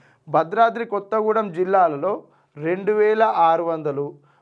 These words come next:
ములుగు జిల్లాలలో రెండు వేల ఐదు వందల తొంభై ఏడు అగ్ని ప్రమాదాలు చోటు చేసుకున్నాయి.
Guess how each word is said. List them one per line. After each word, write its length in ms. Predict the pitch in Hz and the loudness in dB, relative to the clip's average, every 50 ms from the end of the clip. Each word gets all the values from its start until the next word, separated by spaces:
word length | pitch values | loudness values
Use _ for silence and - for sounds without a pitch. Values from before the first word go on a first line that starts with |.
| _ _ - | _ _ -8
ములుగు 340 | 165 175 185 208 196 220 | -6 -4 -4 -2 -2 -4
జిల్లాలలో 720 | 220 170 175 202 190 202 208 202 202 196 196 202 220 226 214 | -4 -4 -4 -4 0 2 4 4 4 4 2 0 -2 -2 -2
రెండు 260 | 190 185 185 190 196 | -2 -2 -2 0 2
వేల 240 | 196 196 202 208 208 | 2 2 2 2 2
ఐదు 220 | 190 185 180 170 | 0 0 0 -2
వందల 300 | 180 180 180 180 196 202 | -4 -4 -2 -2 -2 -2
తొంభై 400 | 202 202 - 175 170 175 175 180 | -2 -2 -4 -6 -4 -4 -2 -2
ఏడు 200 | 180 185 185 170 | 0 0 0 0
అగ్ని 300 | 160 156 147 147 160 180 | 0 0 -2 -4 -8 -8
ప్రమాదాలు 640 | 175 180 175 165 160 165 160 156 156 151 156 175 180 175 - | -4 -2 0 0 0 0 0 0 0 0 -2 -2 -4 -6 -6
చోటు 200 | 170 160 143 147 | -6 -6 -6 -6
చేసుకున్నాయి. 480 | 135 131 135 131 135 - 143 120 104 - | -6 -6 -6 -8 -8 -12 -16 -14 -14 -16